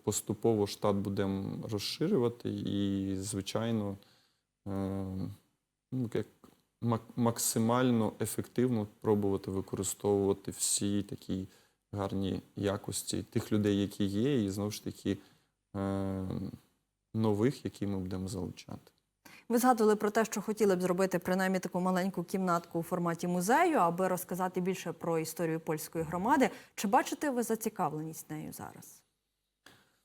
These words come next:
Speaker 1: Е, історія, м, це таке, знаєте, вона сьогодні може бути комусь цікава, завтра ні.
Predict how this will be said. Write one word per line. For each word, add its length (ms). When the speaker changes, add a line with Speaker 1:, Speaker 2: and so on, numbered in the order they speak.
Speaker 1:
Е, 360
історія, 680
м, 720
це 160
таке, 260
знаєте, 540
вона 540
сьогодні 320
може 260
бути 300
комусь 280
цікава, 480
завтра 440
ні. 260